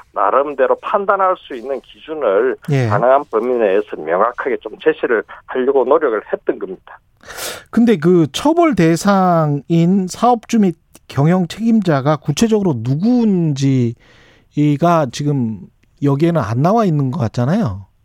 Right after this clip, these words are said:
Speaker 1: 네네네. 시행령에서는 담지를 못했습니다.
Speaker 2: 그러면 기업들이 또 과거에 했던 방식으로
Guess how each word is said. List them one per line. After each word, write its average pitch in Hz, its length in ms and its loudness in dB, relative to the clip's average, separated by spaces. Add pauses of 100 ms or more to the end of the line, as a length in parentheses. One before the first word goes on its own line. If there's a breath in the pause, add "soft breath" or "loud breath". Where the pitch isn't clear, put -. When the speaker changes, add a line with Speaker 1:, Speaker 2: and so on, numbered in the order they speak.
(320)
Speaker 1:
네네네. 110 400 0 (300)
시행령에서는 180 800 0
담지를 - 500 -6
못했습니다. 85 880 -10 (120)
Speaker 2:
그러면 202 960 2
기업들이 180 760 0 (100)
또 160 480 2
과거에 175 680 2
했던 170 260 -2
방식으로 139 560 0